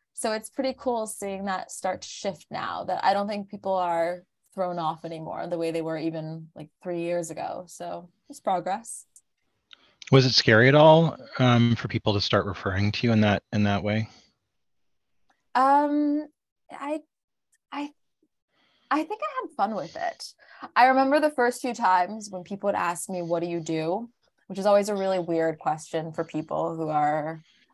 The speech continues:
Speaker 1: I, I grew up in a family with, with lawyers, consultants, and people who had very, very, like, titled jobs, or my, my boyfriend's a musician. It's very, people get that.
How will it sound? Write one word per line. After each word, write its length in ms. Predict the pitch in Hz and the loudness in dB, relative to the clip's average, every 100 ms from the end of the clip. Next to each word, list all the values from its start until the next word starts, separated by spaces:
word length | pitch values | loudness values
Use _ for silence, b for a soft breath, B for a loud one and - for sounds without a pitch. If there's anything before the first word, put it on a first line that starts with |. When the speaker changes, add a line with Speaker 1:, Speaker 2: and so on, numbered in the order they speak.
| - | -6
Speaker 1:
I, 160 | 156 - | -4 2
I 120 | 196 | 4
grew 100 | 214 | 6
up 140 | 220 | 4
in 80 | 220 | 2
a 40 | 196 | 0
family 360 | 175 175 170 | 0 0 0
with, 160 | 165 165 | -6 -8
with 120 | 175 - | -16 -12
lawyers, 680 | 170 165 170 165 165 160 180 - - | -2 0 2 0 -2 -4 -10 -16 -18
consultants, 840 | - - 202 202 208 190 226 - - B B | -14 2 4 4 2 2 0 -6 -10 B B
and 180 | 262 | 4
people 320 | 254 277 277 285 | 6 4 6 6
who 140 | 269 | 6
had 160 | 247 220 | 6 4
very, 460 | 214 220 220 208 | 0 0 -2 -6
very, 320 | 202 202 196 202 _ _ _ _ | -8 -8 -8 -10 _ _ _ _
like, 140 | - - | -14 -12
titled 460 | - 370 269 185 185 | 0 4 4 2 -2
jobs, 400 | - - - - | -6 -6 -10 -8
or 120 | 202 | -8
my, 180 | 202 196 | -4 -6
my 140 | 202 | -6
boyfriend's 420 | 208 339 320 294 254 | -2 -2 0 -2 -2
a 60 | |
musician. 480 | 240 277 311 - 202 | -4 -2 -2 -4 -12
It's 120 | - | -10
very, 220 | 254 285 | -4 -4
people 240 | - 294 294 | -4 -8 -6
get 240 | 294 311 - | -4 -4 -4
that. 340 | - - - | -8 -8 -12